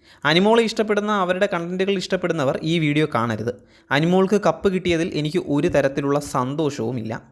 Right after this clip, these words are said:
അവിടെ ടോപ്പ് ഫൈവിൽ തന്നെ ഒരുപാട് നല്ല മത്സരാർത്ഥികളുണ്ടായിരുന്നു. ഈ സീസൺ തന്നെ താഴ്ന്ന് വീണ് പൊട്ടിപ്പൊളിയുകയും അനുമോൾ ഒരു സൈഡിൽ നിന്നും ചീഞ്ഞ കണ്ടന്റുകൾ കൊണ്ടുകൊടുത്തിരുന്ന സമയത്ത്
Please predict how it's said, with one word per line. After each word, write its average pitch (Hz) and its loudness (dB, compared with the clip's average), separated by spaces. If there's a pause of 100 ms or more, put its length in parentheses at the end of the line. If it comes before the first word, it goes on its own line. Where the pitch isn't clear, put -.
(300)
അവിടെ 190 4
ടോപ്പ് 208 4
ഫൈവിൽ 202 0
തന്നെ 185 -4
ഒരുപാട് 180 -2
നല്ല 147 0
മത്സരാർത്ഥികളുണ്ടായിരുന്നു. 120 -2 (420)
ഈ 175 4
സീസൺ 196 0
തന്നെ 180 0 (140)
താഴ്ന്ന് 175 2
വീണ് 175 -2
പൊട്ടിപ്പൊളിയുകയും 170 -2
അനുമോൾ 185 2
ഒരു 185 2
സൈഡിൽ 175 0
നിന്നും 185 -2
ചീഞ്ഞ 175 -2
കണ്ടന്റുകൾ 175 0
കൊണ്ടുകൊടുത്തിരുന്ന 160 0
സമയത്ത് 139 -2